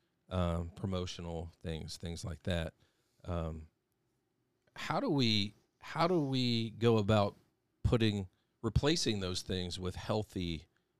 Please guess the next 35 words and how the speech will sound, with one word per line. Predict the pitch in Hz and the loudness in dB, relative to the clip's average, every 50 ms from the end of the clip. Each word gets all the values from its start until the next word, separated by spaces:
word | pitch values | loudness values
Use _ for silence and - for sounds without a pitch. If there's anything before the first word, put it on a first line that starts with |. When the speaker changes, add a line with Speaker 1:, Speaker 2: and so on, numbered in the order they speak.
| _ _ - | _ _ -2
Speaker 2:
thoughts? | - 95 85 76 - - - - - | 0 2 2 0 0 -6 -8 -6 -4
Is | 104 98 | -2 -2
it, | 101 101 - - _ _ _ _ _ _ | -2 -2 -4 -6 _ _ _ _ _ _
how | - 160 190 | 0 0 0
do | 202 | 0
you | 156 143 131 127 117 | 0 -2 -2 -2 -2
do | - 160 147 - | -2 -4 -6 -6
it? | - - - - - | -6 -10 -10 -6 -2
Is | - 107 104 117 | 0 0 2 4
it | 113 104 90 - _ _ _ _ _ _ _ _ _ _ _ _ _ _ | 2 2 2 -2 _ _ _ _ _ _ _ _ _ _ _ _ _ _
getting | - 170 180 190 185 | 4 4 6 6 4
in | 170 143 | 2 2
the | 117 101 | 0 0
Word | 90 98 113 123 127 127 127 127 123 117 113 - _ _ _ _ - | 0 0 2 4 6 6 6 6 4 2 -2 -8 _ _ _ _ 2
early | 123 127 127 123 123 120 | 6 8 8 10 8 8
in | 113 110 | 6 4
the | |
morning | 104 104 110 113 117 117 117 113 113 110 110 | 4 4 6 6 6 6 6 4 2 0 -2
to | - - 104 | 0 0 0
set | - - - 110 - - - | 0 2 2 2 2 2 -2
your | 95 | -2
day, | 85 90 107 117 120 117 117 117 113 110 110 - _ _ _ _ _ _ _ _ - | 0 2 4 6 6 6 6 4 2 0 -4 -12 _ _ _ _ _ _ _ _ -8
um, | 95 92 92 92 90 90 90 90 95 101 85 _ | -6 -4 -2 -2 -2 -4 -4 -6 -10 -12 -14 _
so | - - - 113 | -10 -4 -2 -2
you, | 104 98 95 90 82 - _ _ _ | 0 0 -2 -4 -8 -12 _ _ _
so | - - - 117 | -8 -2 -2 0
you | 101 98 | 0 0
don't | 87 87 110 123 135 135 | 2 2 2 2 2 2
get | - 135 131 | 2 4 4
off | 135 135 135 135 - | 4 4 2 2 0
track, | - - 135 135 131 131 127 - - | 2 2 4 4 4 2 0 0 -4
or | 92 98 - - | -4 -6 -6 -6
what, | 104 120 135 165 147 - | -4 0 0 0 0 0
what's | 107 131 180 220 - - - | -2 0 0 0 0 0 -2
your | 110 110 120 120 117 110 104 101 | 2 2 4 4 4 4 2 0